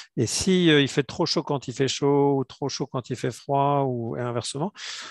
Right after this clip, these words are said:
ben, on arrive en quelques semaines à appliquer les bons paramètres que l'immeuble n'a jamais pu connaître. Par exemple, au Méridien, ça fait cinquante-six ans qu'il existe.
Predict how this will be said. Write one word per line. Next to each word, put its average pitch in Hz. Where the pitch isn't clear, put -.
ben, 131
on 147
arrive 175
en 127
quelques 175
semaines 165
à 131
appliquer 147
les 147
bons 160
paramètres 147
que 175
l'immeuble 196
n'a 170
jamais 165
pu 160
connaître. 208
Par -
exemple, 127
au -
Méridien, 135
ça 139
fait -
cinquante-six 127
ans 120
qu'il 117
existe. 143